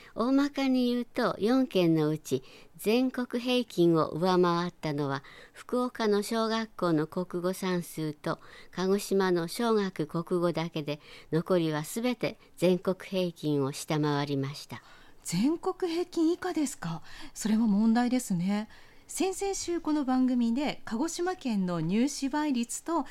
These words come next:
Speaker 2: 学力低下の話があったばかりなので、気になります。
Speaker 1: そうですね。小学、中学ともに一位と最下位の差は、国語は一桁、算数、数学は十ポイント以上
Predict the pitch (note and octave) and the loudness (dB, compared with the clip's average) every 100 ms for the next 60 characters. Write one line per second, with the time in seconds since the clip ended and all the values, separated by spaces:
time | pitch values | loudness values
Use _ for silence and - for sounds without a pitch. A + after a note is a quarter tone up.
0 | - - G3+ D4+ D4+ - A#3+ A#3+ A#3 A3+ | -8 -6 -2 0 -2 -2 -2 0 0 0
1 | A3 A3 A3+ - A3 G#3+ - B3+ - G#3+ | 2 0 0 -2 -2 -2 -2 -2 -2 -2
2 | A#3+ C#4 E4+ D4 C4 A#3+ A3+ - A#3 A#3 | -2 -2 0 2 2 0 -4 -4 -2 -2
3 | B3 B3 B3 B3+ D#4 - - - - - | -2 -2 0 0 -2 -12 -18 -20 -12 -4
4 | D#3 D3+ D3 D#3 - D3 G3 A#3+ - - | -2 -2 -4 -6 -4 -2 0 0 -4 -16
5 | - - - - - G#3+ G#3 F#3+ G3+ F#3 | -20 -20 -20 -18 -6 -2 0 0 0 -2
6 | - G#3 A3 A3 G#3+ - A#3 G#3+ G3+ F#3+ | -2 -2 0 -2 -4 -2 2 4 6 4
7 | F#3+ - - - - - C4 C4+ A#3+ E3 | 2 -8 -20 -4 -4 -2 -2 -2 0 0
8 | D#3+ - A#3 A#3+ A3+ A#3 A3 F3 D#3 D#3 | 0 -2 -2 -2 -2 -2 2 2 2 -2
9 | D3+ D3 D3+ - - - F#3+ F#3+ G#3 G3 | -2 -2 -4 -12 -20 -6 -4 0 2 2
10 | F3+ E3+ - - D#3+ C#3+ - C3+ - - | 0 -2 -4 -2 -2 -4 -6 -8 -8 -10
11 | - - A#3 B3 - A3+ G#3+ - G#3+ G#3 | -10 -2 0 0 0 -2 -2 -4 -2 0
12 | G#3 - F#3 E3+ - - F3 G3+ - A#3+ | -2 0 -2 -2 -12 -4 0 0 0 0
13 | B3 A#3+ A3 G#3 G3+ A3 F3 C#3+ | 2 2 2 0 0 0 2 2